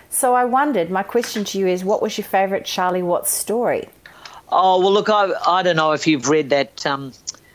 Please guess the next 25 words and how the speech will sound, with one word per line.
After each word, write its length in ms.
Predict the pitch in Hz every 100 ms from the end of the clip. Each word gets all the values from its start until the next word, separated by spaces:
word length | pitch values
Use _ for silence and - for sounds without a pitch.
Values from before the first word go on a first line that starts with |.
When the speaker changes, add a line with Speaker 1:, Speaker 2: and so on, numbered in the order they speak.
| _
Speaker 2:
oh, 120 | 139
look, 120 | 143 147
it's 200 | 143 170
a, 100 | 147
it's 220 | - 131 170
a 60 |
really 420 | 160 165 190 151
fascinating 680 | 131 - 156 185 143 135 135
autobiography 800 | 139 139 131 131 135 135 147 135
by 220 | 120 139
Keith 320 | 135 160 143
Richard 340 | 135 147 214 175
called 240 | 165 147
Life, 480 | 139 143 160 233 -
which 160 | 165 -
was 160 | 151
just 180 | - 160
one 120 | 160
of 60 | 143
my 120 | 139 - -
favourite 400 | 151 156 139 127
reads 500 | 131 139 131 113 -
one 200 | 135 127
summer 400 | - 135 127 123
about, 280 | 123 123